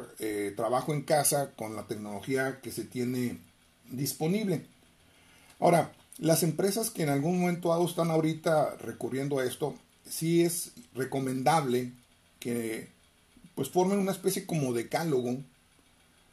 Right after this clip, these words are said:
o, o algún instructivo básico para poder dar orientación a las personas que están enviando a su casa.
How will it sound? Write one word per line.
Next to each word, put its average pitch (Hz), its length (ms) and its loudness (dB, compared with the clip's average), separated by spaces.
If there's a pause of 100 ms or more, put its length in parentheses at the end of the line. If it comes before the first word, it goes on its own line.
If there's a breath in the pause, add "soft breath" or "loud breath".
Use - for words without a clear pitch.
(320)
o, 92 640 -10
o 71 60 -6
algún 101 280 -4
instructivo 147 720 0
básico 139 580 -2 (480 soft breath)
para 123 320 4
poder 135 500 2
dar 131 300 0
orientación 139 720 0
a 139 40 -2
las 123 140 -2
personas 127 420 -4
que - 80 -10
están 123 220 -2
enviando 123 400 0
a 117 60 -2
su - 160 -8
casa. 190 260 -6